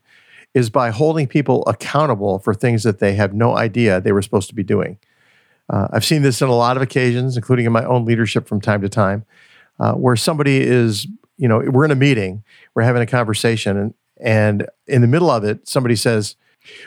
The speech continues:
"Well, Jim, why didn't you do this?" And he's got, you know, fifteen sets of eyes on him. He's feeling embarrassed and humiliated.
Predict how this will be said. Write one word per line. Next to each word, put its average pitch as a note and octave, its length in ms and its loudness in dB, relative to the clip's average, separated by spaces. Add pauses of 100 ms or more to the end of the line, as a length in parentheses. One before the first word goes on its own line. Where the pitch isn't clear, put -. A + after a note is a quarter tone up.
"Well, D3+ 80 0
Jim, D#3 280 2
why E3 140 2
didn't F#3+ 180 -2
you F3 100 4
do F#3+ 180 2
this?" G2 360 -2 (240)
And D3 80 6
he's B2+ 120 4
got, D3+ 360 -2
you C3 120 2
know, C3 120 2
fifteen D#3+ 380 0
sets D3+ 260 -2
of B2+ 80 -4
eyes C3 280 -2
on A2 140 0
him. G#2+ 280 2
He's A2+ 200 -2
feeling A#2 280 -2
embarrassed A#2 580 0
and G#2 80 -4
humiliated. G2+ 760 -2